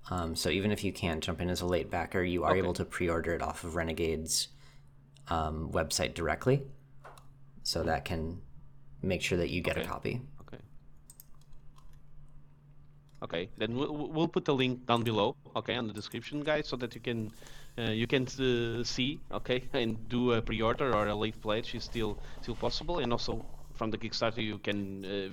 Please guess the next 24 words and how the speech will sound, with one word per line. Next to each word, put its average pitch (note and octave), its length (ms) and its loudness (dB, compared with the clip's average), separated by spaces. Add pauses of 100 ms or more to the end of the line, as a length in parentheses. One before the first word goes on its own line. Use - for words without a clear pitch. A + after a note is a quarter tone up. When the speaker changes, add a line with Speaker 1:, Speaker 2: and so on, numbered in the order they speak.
(340)
Speaker 2:
visually G#2+ 380 0
see G#2 220 -6
a G2+ 40 0
lot G2+ 240 0
more G2 180 -2
about F#2+ 220 0
the F2 80 -10
game, E2+ 260 -4 (480)
right? F#2+ 240 -4 (100)
That G2+ 260 -4
you, F#2+ 160 -2 (360)
i-, A2 40 -10
i-, G#2 160 -10
if G#2+ 160 -6
there G#2 120 0
is G2 120 -4
something G2+ 300 -6
that F#2+ 200 -4
is F#2+ 80 -12
still - 480 -6
not F#2 260 -6
clear G2 240 -10
for - 180 -14
you. D#2+ 160 -8